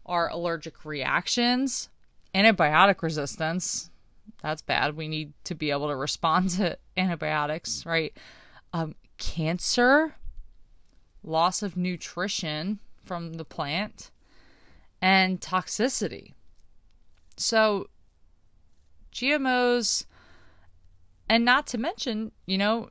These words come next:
G M Os, they wreak havoc on your gut microbiome too. So we know that that's not something that we want. We want a thriving, good, healthy microbiome.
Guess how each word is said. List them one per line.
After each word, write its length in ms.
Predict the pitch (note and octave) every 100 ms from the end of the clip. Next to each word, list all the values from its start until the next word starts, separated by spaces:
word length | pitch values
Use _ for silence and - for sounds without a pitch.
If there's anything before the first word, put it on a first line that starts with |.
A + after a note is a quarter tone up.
| -
G 200 | E3+ G3+
M 180 | A#3 A3+
Os, 340 | A3+ B3+ - - - _ _ - F3+ - _ -
they 500 | G#3+ A#3 A#3 A3+ - - - -
wreak 360 | F3+ G#3+ B3+
havoc 480 | - F#3+ G#3+ B3 B3
on 120 | A3+
your 140 | G3 D#3
gut 260 | D3+ G3+
microbiome 880 | G3+ D#3+ - C#3+ D3 B2 A2+ - D3
too. 400 | - F3+ - D3+ - - -
So 200 | - F3+
we 100 | F#3
know 180 | A3
that 200 | B3+ A#3+ - _ - - - -
that's 520 | F#3 G3+ A#3 - -
not 260 | F#3+ D#3 -
something 280 | D3+ D3+
that 140 | D3+ D3
we 120 | D3+
want. 180 | D#3 D#3
We 100 | F#3
want 280 | G#3+ A3 G3+
a 20 |
thriving, 480 | F#3+ F#3 F#3+ F#3+ F3
good, 200 | F3+ D#3
healthy 420 | - G#3 G#3 F3
microbiome. 800 | D#3 D3+ - D3 D3 D#3 -